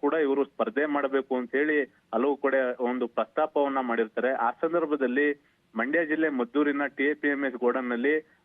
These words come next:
ಅವರ ಪುತ್ರಿ ನಿಶಾಗೆ ಒಂದು ಗೋದಾಮನ್ನ ಒಂದು ಬಾಡಿಗೆಯನ್ನ, ಆ, ಪಡೆದಿರ್ತಾರೆ. ಅಂದ್ರೆ ಆ ಒಂದು ಕೃಷಿ ಬೆಳೆಗಳನ್ನ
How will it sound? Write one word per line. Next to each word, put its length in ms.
ಅವರ 200
ಪುತ್ರಿ 440
ನಿಶಾಗೆ 520
ಒಂದು 440
ಗೋದಾಮನ್ನ 560
ಒಂದು 280
ಬಾಡಿಗೆಯನ್ನ, 560
ಆ, 160
ಪಡೆದಿರ್ತಾರೆ. 680
ಅಂದ್ರೆ 480
ಆ 180
ಒಂದು 260
ಕೃಷಿ 300
ಬೆಳೆಗಳನ್ನ 520